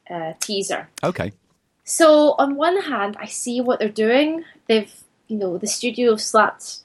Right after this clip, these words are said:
Speaker 1: Zack Snyder on the wrist and gone, "Bad, bad Zack, bad Zack."
Speaker 2: <laughs>
Speaker 1: Uh, <laughs> you
Speaker 2: I
Speaker 1: know,
Speaker 2: wish
Speaker 1: I
Speaker 2: they'd
Speaker 1: kind of
Speaker 2: had done that.
Speaker 1: Yeah, they've kind of, I, I just, I don't know if they have or not, or maybe they're just highlighting the only quips that will be in the movie just to kinda get people interested.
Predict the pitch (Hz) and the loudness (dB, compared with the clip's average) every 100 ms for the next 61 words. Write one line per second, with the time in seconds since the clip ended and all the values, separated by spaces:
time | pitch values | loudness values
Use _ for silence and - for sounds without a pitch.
0 | - - 196 196 - 202 196 185 175 185 | -6 2 2 2 -4 -2 0 0 2 0
1 | 190 - 180 170 170 165 _ 262 269 247 | 0 -4 -4 -2 -2 -4 _ 4 6 4
2 | - - - 240 240 180 - - 113 196 | -2 -8 -4 -4 -2 -6 -6 -6 -2 -2
3 | - 180 - - - 202 - 180 - 208 | -2 -2 0 0 0 -4 -8 -20 -2 4
4 | 208 220 - 269 285 - 277 262 277 247 | 6 6 4 2 4 6 8 6 4 2
5 | 294 185 165 117 95 82 - _ _ _ | 2 0 -2 -4 -4 -8 -12 _ _ _
6 | - 302 294 226 311 302 330 339 359 - | -6 0 0 0 -10 -10 -8 -6 -8 -10
7 | _ _ - - - 285 359 - - - | _ _ -16 -12 -12 -10 -12 -12 -14 -6
8 | 415 440 415 - 349 - 269 254 262 254 | -4 -2 -4 -4 -4 0 4 4 4 0
9 | 233 247 240 220 240 254 262 254 247 233 | -2 2 2 2 -2 -6 -8 -8 -8 -2
10 | 214 226 226 220 - 220 202 - 180 226 | 0 -2 -6 -10 -10 -12 -12 -12 -6 -4
11 | 233 226 226 214 - 214 - - - 208 | -2 -2 -2 -2 2 0 0 -10 -6 -4
12 | - 202 196 196 196 220 214 254 220 208 | -4 -4 -4 2 4 4 4 0 -2 -8
13 | - - 190 185 185 - 214 190 185 214 | -14 -10 -6 -4 -4 -4 -4 0 0 0
14 | 233 240 - 262 | -4 -4 -4 -8